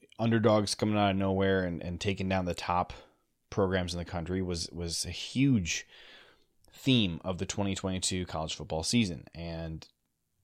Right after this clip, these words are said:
Hendon Hooker taking down Alabama was one of the biggest moments of college football this year. Fantastic case for the Heisman. Of course, his team is not in the playoffs, um, and he got hurt,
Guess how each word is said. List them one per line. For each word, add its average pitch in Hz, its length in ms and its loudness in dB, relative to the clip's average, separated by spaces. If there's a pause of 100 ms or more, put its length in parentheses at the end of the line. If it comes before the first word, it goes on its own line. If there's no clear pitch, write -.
(580)
Hendon 101 320 -2
Hooker 107 240 0
taking 104 340 0
down 101 280 2
Alabama 87 640 0 (220)
was 85 680 0 (760)
one 107 160 2
of 104 80 0
the 98 60 0
biggest 95 280 0
moments 90 380 -4
of 85 520 -4
college 85 260 -2
football 101 280 -2
this - 200 -10
year. - 160 -14 (540)
Fantastic 98 520 -2
case 90 180 -4
for 80 320 -6 (200)
the 82 80 -6
Heisman. 73 300 -6
Of - 60 -10
course, 87 240 -2 (720)
his 110 140 0
team 98 200 2
is 87 140 2
not 87 200 2
in 78 60 -6
the 82 60 -4
playoffs, 117 580 8 (220)
um, 80 480 -6 (1200)
and 87 840 -2
he 85 160 -10
got 76 160 -6
hurt, 113 300 2